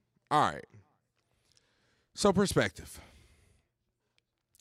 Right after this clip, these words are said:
I will never forget the first time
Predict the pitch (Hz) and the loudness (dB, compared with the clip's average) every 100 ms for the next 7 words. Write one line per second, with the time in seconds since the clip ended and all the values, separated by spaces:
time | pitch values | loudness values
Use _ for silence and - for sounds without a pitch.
0 | - _ _ _ _ _ 135 151 160 214 | -20 _ _ _ _ _ 2 4 4 2
1 | 226 202 226 143 127 113 - 104 113 - | 0 0 0 4 4 4 0 -4 -4 2
2 | 190 147 - - 147 107 92 87 92 | 4 4 2 -2 0 2 0 -2 -6